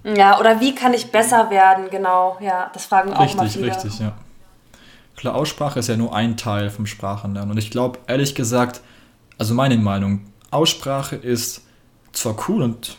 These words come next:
Speaker 2: wichtig, aber es gibt noch viel wichtigere Dinge. Und für mich ist am allerwichtigsten, dass deine Message, deine Nachricht richtig und verständlich
Speaker 1: Ja.
Speaker 2: vermittelt wird an die andere Person.
Speaker 1: Ja, das sehe ich auch so.
Speaker 2: Trotzdem,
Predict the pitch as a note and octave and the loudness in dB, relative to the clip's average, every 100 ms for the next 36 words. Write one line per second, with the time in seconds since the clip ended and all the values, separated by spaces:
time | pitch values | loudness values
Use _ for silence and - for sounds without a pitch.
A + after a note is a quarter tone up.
0 | - F#3 - G#3+ G3+ - - B2 B2 C3 | -4 -2 -2 -6 -6 -8 -6 -4 -4 -4
1 | A2+ - C3+ C3+ A#2 G#2+ - C#3 A2+ A#2 | -4 -4 -4 -4 -6 -6 -2 0 0 -2
2 | A2 - A2+ G2 G2+ G2 G#2+ G#2 - A2 | -4 -8 -6 -4 -2 -4 -4 -4 -4 -4
3 | B2 F3 C#3 G#2+ G#2+ E3 E3 C#3+ D3 - | -2 -2 -2 -2 -2 0 2 2 -2 -4
4 | D3 - - C3 A2+ G#2 A#2 G#2+ G2 G2+ | -6 -6 -6 -4 -4 -4 -4 -2 0 0
5 | C#3 C#3+ D3+ - G#2+ G2+ A2+ C3+ C#3+ C3+ | -2 -4 -6 -6 -4 -4 -4 -4 -6 -6
6 | - - - _ _ _ _ - - A#2+ | -10 -20 -20 _ _ _ _ -20 -4 0
7 | D3 C#3+ - C#3 C3+ - - - G#2+ G#2+ | 0 -2 -6 -6 -6 -10 -14 -6 -4 -4
8 | G#2 G#2 G2+ A#2+ C3 B2+ A#2 A2 - G#3+ | -4 -10 -8 -6 -6 -4 -4 -4 -8 -8
9 | G3 - - A2+ A#2 A2 G2 G2+ F#2 - | -8 -8 -6 -2 0 -2 -4 -6 -8 -10
10 | - _ - - G#2 G#2 G#2+ G#2+ G#2 G#2+ | -20 _ -18 -8 -6 -4 -4 -4 -6 -6
11 | G2+ G2 F#2+ G#2 - _ _ _ _ _ | -6 -6 -6 -10 -18 _ _ _ _ _
12 | _ _ _ _ _ _ G#3+ G#3+ G#3 G3+ | _ _ _ _ _ _ -2 0 -2 -6
13 | G3 - - - C#3 D3 D3+ D#3 E3+ | -6 -6 -6 -4 -4 0 0 0 -2